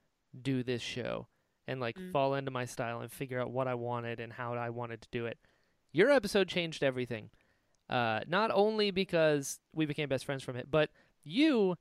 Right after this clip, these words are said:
Speaker 1: have terrible, terrible taste in co-hosts.
Speaker 2: <laughs>
Speaker 1: And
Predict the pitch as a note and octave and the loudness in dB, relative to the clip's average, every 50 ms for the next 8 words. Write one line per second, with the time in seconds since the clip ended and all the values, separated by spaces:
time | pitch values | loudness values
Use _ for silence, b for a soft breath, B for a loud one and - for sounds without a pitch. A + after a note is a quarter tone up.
0 | _ _ - F#3 E3+ - _ - - - - A3 A3+ A3+ A3+ G#3+ G3 E3+ D#3 D3 | _ _ 0 0 0 -2 _ -14 -12 -8 -4 0 2 4 4 4 4 2 -2 -2
1 | - - - - - G3+ F#3+ F#3 F3 D#3+ C3+ B2+ A2+ A2 G#2+ G#2 - - - C3 | -4 -8 -16 -12 -6 -4 -2 0 0 0 0 0 -2 -2 -2 -4 -8 -10 -8 -8
2 | A#2 A2+ - - A2+ A2+ A#2 - - D#3+ E3+ D#3 A#2+ A2 G#2+ G#2 - - - - | -8 -8 -8 -10 -10 -10 -8 -4 -2 0 0 0 0 -2 -4 -6 -10 -12 -14 -14
3 | - - - D#4+ D#4 A4 - - - - - D3+ D#3 D3+ D3 D3 D3 | -14 2 4 6 6 6 4 0 -2 -2 0 2 4 4 4 4 6